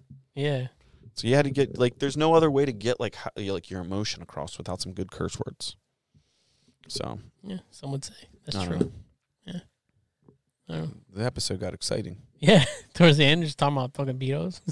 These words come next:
Speaker 1: <laughs>
Speaker 2: Yo, dude, Joe C, man. Shout out. That guy's probably dead now.
Speaker 1: Yo, shout out Joe
Speaker 2: He was
Speaker 1: C,
Speaker 2: probably,
Speaker 1: man.
Speaker 2: like, fifty years old when we were kids,
Speaker 1: Oh,
Speaker 2: and it
Speaker 1: he's
Speaker 2: was, like,
Speaker 1: definitely dead.
Speaker 2: it was, like,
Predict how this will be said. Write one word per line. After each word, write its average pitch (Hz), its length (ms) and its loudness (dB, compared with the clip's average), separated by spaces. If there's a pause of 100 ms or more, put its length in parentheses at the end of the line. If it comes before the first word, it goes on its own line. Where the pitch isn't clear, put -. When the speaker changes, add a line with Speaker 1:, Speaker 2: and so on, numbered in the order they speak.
(100)
Speaker 1:
<laughs> 160 160 -2
Speaker 2:
Yo, 131 220 4
dude, 104 260 -4
Joe 113 180 2
C, 117 340 0
man. 151 400 -2
Shout 117 360 2
out. 120 240 4
That 107 100 -6
guy's 123 160 0
probably 110 200 0
dead 98 320 -2
now. 98 340 -8
Speaker 1:
Yo, 143 120 0
shout 135 240 0
out 160 140 0
Joe 135 160 0
Speaker 2:
He 110 120 0
was 127 80 2
Speaker 1:
C, 147 80 -2
Speaker 2:
probably, 143 260 4
Speaker 1:
man. 101 80 2
Speaker 2:
like, 95 60 -6
fifty - 320 -6
years 98 280 -4
old 101 240 -2
when 95 280 -10
we 98 120 -8
were 101 140 -8
kids, 98 260 -6
Speaker 1:
Oh, 139 40 2
Speaker 2:
and 131 80 4
it - 20 4
Speaker 1:
he's 131 100 4
Speaker 2:
was, 110 100 -6
like, - 120 2
Speaker 1:
definitely 120 240 -6
dead. 123 200 -6
Speaker 2:
it - 60 -18
was, 101 80 -6
like, 92 120 -4